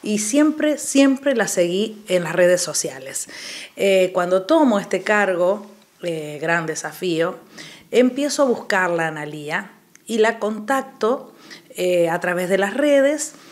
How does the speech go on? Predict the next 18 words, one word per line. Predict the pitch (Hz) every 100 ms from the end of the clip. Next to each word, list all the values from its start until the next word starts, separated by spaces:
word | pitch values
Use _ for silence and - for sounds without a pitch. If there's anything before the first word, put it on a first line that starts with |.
| - -
Ella, | - 185 175 180 180
una | 180 165
persona | 160 165 165
sumamente | 151 156 156 151
amable, | 143 190 226 196 175
ustedes | 165 170 156
ya |
hablaron | 151 151 151
con | 147 143
ella, | 160 170 170 160
dispuesta, | 143 - 170 165 - - 156 151 147 -
humilde, | 170 165 175 175 165 165 156 156
llana, | - 170 165 160 160 156
pero | 160 160
con | 165 165
una | 185 196
sabiduría | 180 165 156 160 175
infinita, | 175 160 170 165 175 202